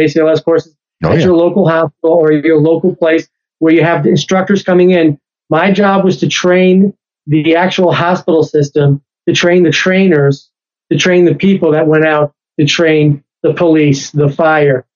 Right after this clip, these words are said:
Speaker 1: the E M S, the nurses, the residents, and so on down the line. It all came down to my desk and me signing off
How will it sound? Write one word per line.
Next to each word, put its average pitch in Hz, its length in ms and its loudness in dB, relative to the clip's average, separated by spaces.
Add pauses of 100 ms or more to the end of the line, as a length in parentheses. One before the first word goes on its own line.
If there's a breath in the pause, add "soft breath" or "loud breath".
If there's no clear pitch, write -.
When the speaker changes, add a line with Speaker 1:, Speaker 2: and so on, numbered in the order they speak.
(260)
Speaker 1:
the 156 80 2
E 170 240 2
M 160 140 2
S, 143 240 -2
the 165 120 0
nurses, 160 540 0
the 156 120 0
residents, 156 680 0 (140)
and 139 100 -2
so 156 260 0
on 147 160 0
down 151 200 0
the 147 60 0
line. 156 340 0 (240)
It 160 100 0
all 170 180 0
came 175 260 0
down 165 320 0
to 160 80 -8
my 151 240 0
desk 147 360 -2 (340)
and 147 140 0
me 160 100 2
signing 147 680 0 (340)
off 156 360 0